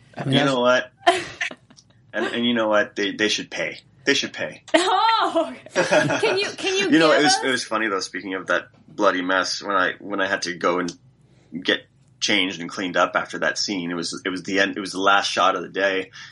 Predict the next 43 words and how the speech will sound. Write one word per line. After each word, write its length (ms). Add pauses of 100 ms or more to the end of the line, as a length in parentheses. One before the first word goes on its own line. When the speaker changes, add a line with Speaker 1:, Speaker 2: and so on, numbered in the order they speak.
(140)
Speaker 2:
and 120
I 60
ended 180
up 120
back 220
at 40
the 60
trailer, 300
and 60
I 40
was 80
like, 180
"Ah, 220
I 80
kinda 260
need 220
to 260 (160)
take 220
a 40
shower," 460
'cause 160
it 80
was 240
literally 640 (520)
liters 600
of 240
blood 320
that 140
were 80
just 340
<laughs> 0
kind 160
of 140
poured 320
over 180
me 220
and 120
stuff 240
for 120
this, 200
for 160
this 140
shot. 400